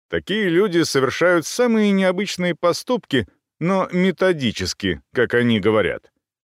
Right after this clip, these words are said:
Это, на мой взгляд, просто парадокс.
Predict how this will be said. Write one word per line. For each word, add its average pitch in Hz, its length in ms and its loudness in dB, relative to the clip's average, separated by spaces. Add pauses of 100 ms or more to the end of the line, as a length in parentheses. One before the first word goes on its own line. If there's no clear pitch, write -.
(260)
Это, 123 340 0
на 175 120 0
мой 165 220 2
взгляд, 143 480 0
просто 127 400 0
парадокс. 147 600 -2